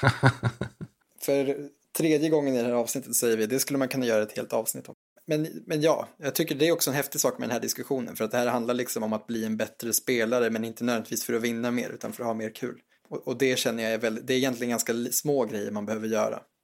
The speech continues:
Speaker 2: för att det ska bli väldigt stor skillnad. Att dels liksom bygga lite bättre lekar, alltså lekar som f-, fungerar bättre,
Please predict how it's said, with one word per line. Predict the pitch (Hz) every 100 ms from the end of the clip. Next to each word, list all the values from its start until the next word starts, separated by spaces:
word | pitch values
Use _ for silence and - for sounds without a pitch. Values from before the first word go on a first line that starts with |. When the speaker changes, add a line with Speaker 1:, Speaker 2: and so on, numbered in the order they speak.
| -
Speaker 2:
för | -
att | 110 110
det |
ska | 107 110
bli | 107
väldigt | 110 104
stor | - 123 107
skillnad. | 117 107 107 - _ _ -
Att | 117
dels | 127 107 -
liksom | 110 107
bygga | 107 110 107
lite | 107 104
bättre | 104 104
lekar, | 117 110 - 135 147 - _ -
alltså | 107 110 104 127
lekar | 123 - 139
som | 117
f-, | 110 - - _ - -
fungerar | 120 113 113 123 127 _
bättre, | 117 - 127